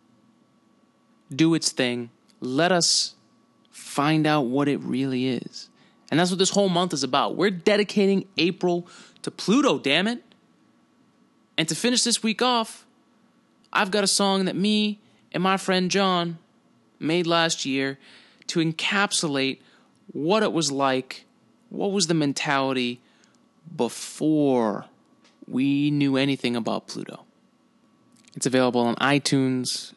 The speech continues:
It's available on Spotify, YouTube. Pretty much any place you can get music, it's available. Thank you for everyone who's bought it. I'm so <laughs> amazed that anyone bought it.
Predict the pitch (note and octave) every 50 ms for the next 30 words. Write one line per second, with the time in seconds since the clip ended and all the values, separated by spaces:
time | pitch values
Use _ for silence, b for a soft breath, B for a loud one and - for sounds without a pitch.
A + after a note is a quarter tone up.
0 | _ _ _ - - A#2+ A2 B2 A#2+ A#2 A#2 A#2 A#2+ A2+ A2 G#2+ G#2 G#2 - -
1 | - - B2+ B2 B2 A#2+ - - B2 A#2+ A#2+ A#2+ A#2+ A#2 A#2 A#2 A#2 G#2+ B2 A#2
2 | A#2+ B2+ C3 C3 A#2+ - - B2 A#2+ A#2+ A#2+ A#2+ A2+ A2+ - - - _ _ _
3 | _ _ _ _ _ _ _ _ _ _ _ _ _ _ _ _ _ _ _ _
4 | _ _ _ _ _ _ _ - - - E3 E3 E3+ D#3+ D3+ C#3 C3+ - - -
5 | - - _ _ _ _ _ _ _ _ _ _ _ _ _ _ _ - E3+ F#3+
6 | F#3 D#3+ - - C#3+ C3+ B2 - - A2+ A#2+ A2+ A2+ A2 A2 - A2+ A2 G#2+ -
7 | - - - - - - - G#2+ A2 G2+ G2 - - - - - - - _ b
8 | b b b b b b b b b b b b b b b _ _ _ _ _
9 | _ _ _ - B2+ C3+ A#2+ C3 C3 B2+ - - C3 B2 - - C#3 C3+ C#3 C#3
10 | C3+ C3 C3+ C3+ B2+ A2+ - B2+ A#2+ B2+ C#3 E3+ F3+ F3+ - _ _ _ _ -
11 | - _ - G#2+ A#2 A#2 A#2+ A#2 A#2 - - - - - - - - F3 E3 E3
12 | E3 E3 D3 C3+ - - - _ _ _ _ _ _ - - - F#3+ D#3 D#3+ D3+
13 | C#3+ B2+ C#3+ - - - - D#3+ F3 F3 C#3+ B2 A#2+ A2+ G#2+ A2 G#2 G2+ G2 -
14 | - -